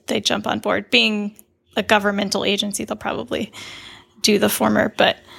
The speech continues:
um, yeah, it'll, it'll be interesting to see. And I kinda wanna have, since we have no, no news whatsoever on the accessibility front, I don't know if I wanna be a guinea pig yet. If, if they had said anything, I would,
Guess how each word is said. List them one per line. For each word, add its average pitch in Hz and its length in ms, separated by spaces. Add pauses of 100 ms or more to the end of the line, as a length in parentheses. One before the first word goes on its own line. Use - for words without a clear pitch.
(240)
um, 214 340 (340)
yeah, 226 220
it'll, 214 140
it'll 220 180
be 226 100
interesting 214 300
to 214 80
see. 208 200
And 214 120
I 208 40
kinda 240 300
wanna 214 220
have, 208 380
since - 280
we 214 120
have 214 220
no, 214 540 (1200)
no 247 400
news 233 400
whatsoever 208 560
on 208 120
the 196 80
accessibility 208 520
front, 202 300
I 208 100
don't 208 200
know 208 120
if 202 120
I 208 80
wanna 202 180
be 196 180
a 196 80
guinea 196 260
pig 208 240
yet. - 300
If, - 260
if 220 220
they 220 140
had 294 480 (1120)
said 254 300
anything, 214 640 (160)
I 214 160
would, 202 200